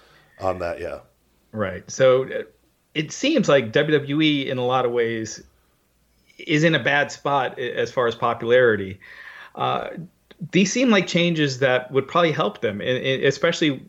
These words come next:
Speaker 2: with the negative publicity they got with the Saudi show. It seems like, uh, this is stuff that would help them tremendously as far as, uh, goodwill from the fans.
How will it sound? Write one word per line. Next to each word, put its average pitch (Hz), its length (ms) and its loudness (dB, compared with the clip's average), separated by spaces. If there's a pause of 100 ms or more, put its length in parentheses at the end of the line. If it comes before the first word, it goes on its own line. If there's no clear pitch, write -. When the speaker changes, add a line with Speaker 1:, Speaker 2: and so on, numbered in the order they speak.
(100)
Speaker 2:
with 139 200 2
the 123 260 -4
negative 123 420 -2
publicity 113 480 -4
they 107 160 0
got 104 180 0
with - 100 -8
the 101 60 -8
Saudi 107 360 0
show. 104 360 0 (380)
It - 60 -20
seems 196 220 2
like, 160 220 4
uh, 131 380 2 (640)
this 131 320 -4
is 143 80 -2
stuff 131 320 0
that 123 220 0
would 117 240 -4 (100)
help - 220 -6
them 151 160 2
tremendously 147 560 -2
as 90 80 -12
far 104 300 0
as, 101 140 -2
uh, 104 300 0
goodwill 120 300 2
from 120 180 -2
the 110 60 -4
fans. - 440 -6